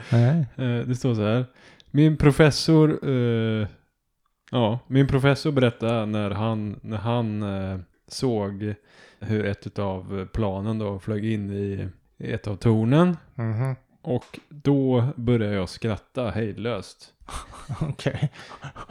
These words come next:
Speaker 2: Eh, och jag kunde fysiskt inte sluta skratta
Speaker 1: Nej.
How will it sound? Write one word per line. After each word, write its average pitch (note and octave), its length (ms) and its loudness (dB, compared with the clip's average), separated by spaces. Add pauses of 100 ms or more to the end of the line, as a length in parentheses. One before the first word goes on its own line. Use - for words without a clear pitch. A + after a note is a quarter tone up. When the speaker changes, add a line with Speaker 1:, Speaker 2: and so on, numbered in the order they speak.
Speaker 2:
Eh, F#2+ 500 -4 (100)
och - 460 -4 (300)
jag A#2+ 160 -4
kunde C#3+ 280 2
fysiskt C3+ 680 0
inte B2+ 720 -4 (260)
sluta G2 840 -6
skratta C3 580 -6 (120)
Speaker 1:
Nej. G#2+ 340 0